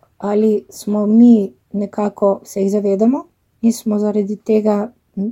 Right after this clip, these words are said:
tudi v nadzoru nad njimi, ali pa pustimo, da nas v celoti preplavijo in porinejo v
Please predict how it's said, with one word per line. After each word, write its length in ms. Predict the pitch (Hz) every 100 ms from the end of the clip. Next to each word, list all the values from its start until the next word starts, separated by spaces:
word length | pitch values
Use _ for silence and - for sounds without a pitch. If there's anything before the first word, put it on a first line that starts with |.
| -
tudi 300 | - 226 214
v 380 | 196 214 208 202
nadzoru 540 | 196 190 196 196 226 269
nad 200 | 285 254
njimi, 280 | 277 302 320 _ _ _ _ _ _ _
ali 260 | 220 233 233
pa 80 | 233
pustimo, 520 | 240 - 240 233 220
da 120 | 220
nas 240 | 220 226
v 80 | 220
celoti 480 | - 226 214 220 233
preplavijo 960 | - 190 - 202 208 240 262 247 247 247 _ _ _ _
in 160 | 220 214
porinejo 960 | - 220 233 247 254 233 226 226 220 208 196
v 400 | 202 202 190 214